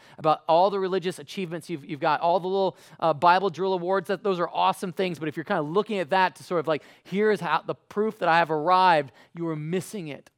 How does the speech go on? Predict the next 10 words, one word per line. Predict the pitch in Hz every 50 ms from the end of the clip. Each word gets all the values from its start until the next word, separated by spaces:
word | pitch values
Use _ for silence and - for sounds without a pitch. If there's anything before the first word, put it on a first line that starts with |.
| _ _ _ _ _ _ _ _ _ _ _ _ _ _ _ _ _ _ _ _ _ _ _ _ _ _ _ _ _ _ _ _ _ _ _ _ _ -
And | 131 139
he |
says, | 139 - 143 123
"When | 143 139 127
Christ, | - - - 170 160 180 202 190 -
who | - 165
is | 156 139 123
your | 143 135
life, | 139 139 147 143 -
appears, | 127 _ - 127 120 110 104 101 104 - - _